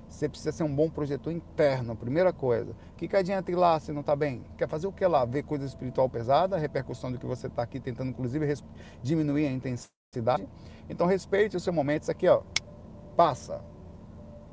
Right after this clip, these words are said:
É rápido, é uma encarnação, é um piscar de olho pra, olha a Terra, quatro bilhões de anos. O que que é cem anos, irmão?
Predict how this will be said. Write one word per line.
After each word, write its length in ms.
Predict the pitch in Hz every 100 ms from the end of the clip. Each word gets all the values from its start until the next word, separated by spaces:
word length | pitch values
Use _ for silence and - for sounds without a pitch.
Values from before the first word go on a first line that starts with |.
| -
É 60 | 160
rápido, 540 | 165 170 - - -
é 80 | -
uma 160 | 165 202
encarnação, 600 | - 190 165 170 147 110
é 120 | 71
um 400 | - 64 64 -
piscar 300 | - - 214
de 80 | 202
olho 220 | 175 175
pra, 180 | 156 147 - -
olha 180 | - 240
a 40 |
Terra, 460 | - 190 156 120 107
quatro 280 | 180 202 202
bilhões 300 | 185 180 185
de 60 | 160
anos. 140 | 160
O 20 |
que 100 | 160
que 80 | 190
é 40 | 175
cem 360 | - 190 190
anos, 380 | 190 170 135 117
irmão? 300 | 110 107